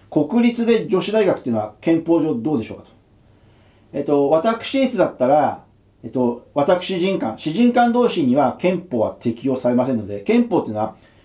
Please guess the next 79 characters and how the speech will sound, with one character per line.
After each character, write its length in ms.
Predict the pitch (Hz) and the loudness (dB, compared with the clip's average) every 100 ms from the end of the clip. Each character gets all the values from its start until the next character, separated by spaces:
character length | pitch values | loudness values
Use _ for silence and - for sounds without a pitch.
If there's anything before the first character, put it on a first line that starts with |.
| _ | _
国 220 | - 220 - - | -2 -2 -2 0
家 180 | 165 | 2
を 100 | 170 | 2
名 220 | 135 131 135 | 2 2 2
当 80 | |
て 80 | 139 | 0
人 200 | 131 131 | -2 -2
と 100 | 139 | -4
し 100 | - | -2
た 280 | - 196 - _ _ | 0 0 -6 _ _
法 140 | 120 | -2
律、 340 | 110 - - - _ | -2 -8 -14 -14 _
国 140 | - 170 - - | -12 -12 -8 -2
家 120 | 196 | 0
に 100 | 190 | 2
対 200 | 190 180 | 0 0
し 60 | |
て 300 | 226 233 - - _ _ _ - | 0 -2 -2 -16 _ _ _ 0
何 220 | 147 139 | 2 2
々 100 | 117 | 0
し 80 | 120 | 0
ち 60 | |
ゃ 40 | 113 | -2
い 40 | |
け 80 | 113 | -2
ま 100 | 110 | -2
せ 80 | 117 | -2
ん 60 | |
よ 100 | 131 | -2
っ 40 | - | -2
て 100 | 131 | -2
法 160 | 117 | -2
律 160 | 113 123 | 0 0
な 80 | 120 | 0
ん 120 | 107 | 2
で、 380 | 127 113 - _ _ _ _ _ | 0 0 -4 _ _ _ _ _
他 360 | 196 240 226 226 | 0 2 2 0
の 100 | 214 | 0
法 140 | 233 | 0
律 120 | 220 | 0
っ 20 | - | -2
て 40 | |
の 60 | 123 | -2
は 220 | 107 - _ | -2 -10 _
国 360 | 147 - 151 156 | -8 -4 0 2
民 100 | 147 | 2
を 60 | |
名 120 | 131 | 2
当 60 | 131 | 2
て 80 | 123 | 2
人 100 | 123 | 0
と 100 | 113 | 0
し 60 | |
た 140 | 135 120 | -2 -4
刑 220 | 147 147 | 0 0
法 160 | 113 113 | 0 -6
と 80 | |
か 220 | - 113 120 | -6 -6 -2
民 160 | 127 | -2
法 100 | 120 | -2
と 80 | 113 | -4
か 60 | 131 | -4
っ 40 | |
て 60 | 170 | -2
の 60 | |
は 140 | 127 - | -2 -4
人 140 | - 117 | -8 -4
殺 180 | 127 120 | -2 0
し 40 | |
ち 60 | 123 | -2
ゃ 20 | |
い 40 | |
け 60 | 120 | -2
ま 100 | 117 | -2
せ 80 | 123 | -2
ん 40 | |
よ 100 | 120 | -2
と 60 | 117 | -4
か、 180 | - | -12